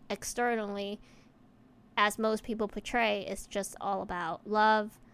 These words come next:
love for marriage and love for kids, love for family, but sometimes it's not as easy as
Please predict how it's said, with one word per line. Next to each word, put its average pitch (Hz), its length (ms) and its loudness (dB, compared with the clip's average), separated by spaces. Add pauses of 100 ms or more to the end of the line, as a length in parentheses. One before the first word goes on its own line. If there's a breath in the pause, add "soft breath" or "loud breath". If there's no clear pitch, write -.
(400 loud breath)
love 220 340 6
for - 200 -4
marriage 233 400 2
and 196 180 -8
love 202 220 4
for - 220 -8
kids, 214 400 -2
love 196 240 -4
for 202 140 -8
family, 220 400 -2
but 202 140 -4
sometimes 202 400 -6
it's - 120 -14
not 190 200 -6
as 185 240 -8
easy 185 400 -6
as 165 280 -8